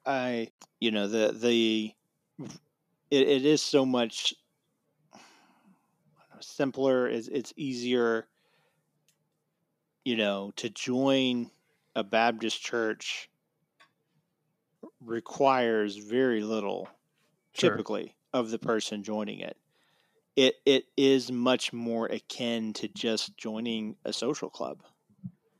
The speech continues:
Speaker 2: Right.
Speaker 1: Um, and I don't mean that as an insult to Baptist churches. Maybe that's the way that some of them want it. And I know that some do, like, "Hey, we,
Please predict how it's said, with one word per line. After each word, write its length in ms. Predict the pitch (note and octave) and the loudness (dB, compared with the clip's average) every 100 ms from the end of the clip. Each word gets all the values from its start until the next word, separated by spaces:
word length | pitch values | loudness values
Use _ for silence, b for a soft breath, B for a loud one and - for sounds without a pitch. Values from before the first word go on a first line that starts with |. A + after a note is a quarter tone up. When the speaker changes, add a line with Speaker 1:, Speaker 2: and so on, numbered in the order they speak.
| - | -4
Speaker 2:
Right. 260 | A#2+ G#2+ - _ _ _ _ | -2 -2 -8 _ _ _ _
Speaker 1:
Um, 520 | - G2+ G2 G2+ F2+ - _ - | -10 -8 -8 -10 -12 -18 _ -6
and 80 | A#2 | -4
I 80 | |
don't 220 | A2 A#2 A2 | -2 -2 0
mean 180 | D#3 | 0
that 140 | D#3 G#2 | 2 2
as 140 | G2+ | 0
an 100 | G2+ | -4
insult 500 | G#2 G2 G#2+ G2+ - | -6 -4 -2 -2 -4
to 140 | - G2 | -10 -6
Baptist 420 | G2+ F#2+ G#2+ - | -6 -6 -8 -8
churches. 320 | A2 G2 C3 | -8 -8 -8
Maybe 140 | A2+ | -6
that's 160 | G#2 G2 | -6 -6
the 120 | A2+ | -4
way 180 | G#2+ G#2 | -4 -2
that 180 | G2+ G#2+ | -2 -4
some 140 | - | -4
of 100 | G#2+ | -6
them 280 | G2+ G2+ G2+ - | -6 -8 -8 -12
want 320 | G#2 B2+ E3 | -4 -2 -2
it. 120 | - | 0
And 40 | A2+ | 2
I 80 | |
know 140 | D#3 D#3 | 6 6
that 120 | D#3 | 4
some 200 | F3+ E3+ | 2 0
do, 160 | B2 F#3 | 0 0
like, 160 | G#2 | 2
"Hey, 140 | F3+ D3+ | 4 4
we, 240 | B2+ D#3+ | 4 2